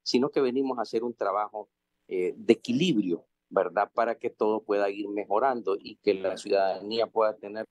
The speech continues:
la seguridad de que este nuevo pleno actúe en concordancia con los anhelos que ha venido pidiendo por años y por años la ciudadanía hondureña.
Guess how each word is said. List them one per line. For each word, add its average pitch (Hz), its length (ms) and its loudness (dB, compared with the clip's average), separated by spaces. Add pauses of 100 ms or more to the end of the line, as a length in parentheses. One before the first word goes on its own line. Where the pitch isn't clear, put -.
(100)
la 117 140 2
seguridad 101 720 2 (400)
de 104 160 -2
que - 80 -2
este 123 200 2
nuevo 110 380 2
pleno 117 380 0 (340)
actúe 127 400 2
en 123 100 0
concordancia 120 840 -2
con 101 180 -4
los 98 120 -6
anhelos 104 440 -2
que 107 80 2
ha 104 60 4
venido 104 360 -2
pidiendo 101 460 -2
por 101 240 0
años 113 340 0
y 101 60 -12
por 98 180 -2
años 107 300 0 (340)
la 101 540 2 (260)
ciudadanía 107 600 0
hondureña. 87 400 -10